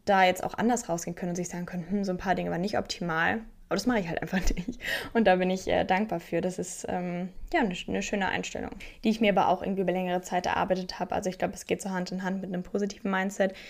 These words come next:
Da habe ich eine Podcast-Folge zu. Wenn ihr Bock habt, könnt ihr da gerne mal reinhören. Die heißt, ähm, „Wie entwickelt man ein positives Mindset?“ Und ich glaube, wenn man da immer wieder den Fokus auf das Gute legt, dann achtet man da irgendwann auch nur noch drauf.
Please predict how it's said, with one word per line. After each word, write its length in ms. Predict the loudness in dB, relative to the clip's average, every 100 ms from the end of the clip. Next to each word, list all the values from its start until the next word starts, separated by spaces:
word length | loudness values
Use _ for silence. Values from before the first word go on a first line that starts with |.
| 0
Da 60 | 2
habe 80 |
ich 80 | 4
eine 80 | 4
Podcast-Folge 560 | 2 2 -4 -2 -2 0
zu. 220 | -2 -2
Wenn 100 | 0
ihr 80 | -2
Bock 180 | -2
habt, 160 | -4 -6
könnt 160 | -6 -2
ihr 60 |
da 100 | 0
gerne 220 | 0 -2
mal 60 | 0
reinhören. 440 | 0 -2 0 0
Die 140 | 0 0
heißt, 380 | 2 2 -2 -4
ähm, 220 | -4 0
„Wie 80 | 0
entwickelt 300 | 0 0 -2
man 100 | -2
ein 100 | -4
positives 500 | -2 -2 -2 -6 -2
Mindset?“ 500 | 0 0 4 4 4 -4 -16 -18 -14 -4
Und 80 | -2
ich 80 |
glaube, 180 | 0 2
wenn 120 | 4
man 340 | 4 2 0 -4 -2
da 80 |
immer 300 | 0 2 4
wieder 140 | 4 4
den 160 | 2
Fokus 340 | 2 0 0 -4
auf 100 | -4
das 200 | -6 -4
Gute 220 | -4 -2
legt, 380 | 2 2 0 -8 -20 -20 -10
dann 340 | -4 -2 -2 -4 -6
achtet 260 | -6 -4
man 140 | -2 0
da 80 | 0
irgendwann 280 | 0 -2
auch 140 | -2 -2
nur 80 | -2
noch 160 | -4
drauf. 480 | -4 0 0 -2